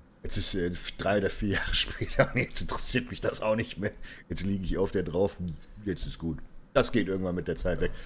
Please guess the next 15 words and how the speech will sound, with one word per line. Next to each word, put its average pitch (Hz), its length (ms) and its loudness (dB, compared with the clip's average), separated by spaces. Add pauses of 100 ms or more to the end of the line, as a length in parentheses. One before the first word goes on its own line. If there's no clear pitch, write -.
(100)
Bei 156 140 10
dir 175 180 8
auch, 185 220 12
aber 95 160 2
das 101 180 2
kann 107 180 2
halt 113 120 6
eben 120 200 4
noch 123 160 4
fünf - 400 -2
Jahre 127 240 2
<laughs> - 100 -4
dauern 117 360 -2
und 98 200 -4
dann 92 220 0